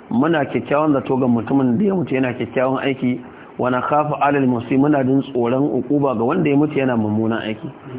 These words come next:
Mutum ya mutu yana zina, shan giya, caca, luwaɗi, amma musulmi ne. Dan wuta ne, wallahi ka ce, "To, ina dai jin tsoron ya mutu hali mana kyau, kada Allah ya masa uquba."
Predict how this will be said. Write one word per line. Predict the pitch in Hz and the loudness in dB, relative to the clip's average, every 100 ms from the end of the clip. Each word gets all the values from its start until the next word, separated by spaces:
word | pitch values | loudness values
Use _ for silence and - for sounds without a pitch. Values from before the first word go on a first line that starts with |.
| 123 | -8
Mutum | - 117 147 | -4 0 2
ya | 143 | 4
mutu | 139 139 135 | 2 0 0
yana | 135 135 113 | 2 2 0
zina, | 117 127 127 | 0 0 0
shan | 147 131 120 | -2 -2 0
giya, | 131 123 113 110 - | 2 2 0 -4 -2
caca, | 135 135 135 135 135 - - - - | -2 0 2 2 0 -4 -16 -20 -8
luwaɗi, | - 113 123 135 135 135 135 | -2 0 2 2 2 0 0
amma | 120 123 | 0 2
musulmi | 131 117 113 110 113 | 0 -2 -2 0 0
ne. | 107 104 - - - - | 0 -4 -14 -20 -18 -4
Dan | 127 147 | 0 2
wuta | 143 156 | 2 2
ne, | 151 135 | 2 2
wallahi | 127 139 | 2 0
ka | 127 | 0
ce, | 110 117 | -4 -4
"To, | - 143 | -2 0
ina | 160 139 | 0 0
dai | 147 | 0
jin | 151 143 | 2 0
tsoron | 131 120 127 131 | 0 0 0 0
ya | - | 0
mutu | 170 151 | 0 0
hali | 123 117 127 | 0 2 2
mana | 127 123 117 | 2 0 -2
kyau, | 110 | -2
kada | 143 - | -2 0
Allah | 139 135 | 0 0
ya | 123 | 0
masa | 120 117 | -2 -4
uquba." | 107 110 104 | -4 -4 -4